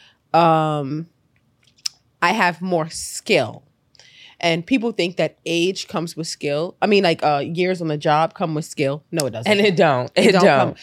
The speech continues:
Speaker 1: it don't come with skill. The thing is that your want to learn more is what comes with skill. So basically, I, um, had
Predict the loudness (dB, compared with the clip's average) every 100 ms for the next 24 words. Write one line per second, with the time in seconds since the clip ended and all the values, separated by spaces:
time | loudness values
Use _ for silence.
0 | -4 0 2 0 -2 -4 -6 -10 -12 -10
1 | -2 0 2 4 2 0 -8 2 4 4
2 | 2 2 0 -12 -4 -2 0 0 0 0
3 | 0 -2 -2 -4 -6 -6 -4 -4 -6 -8
4 | -8 -10 -14 -14 -10 -10 -10 -18 _ _
5 | _ _ _ _ _ -18 0 2 4 4
6 | 2 2 4 4 0 -10 -12 -10 0 2
7 | 2 0 _ _ 4 6 6 4 -2 -6
8 | -2 0 2 2 0 -2 -6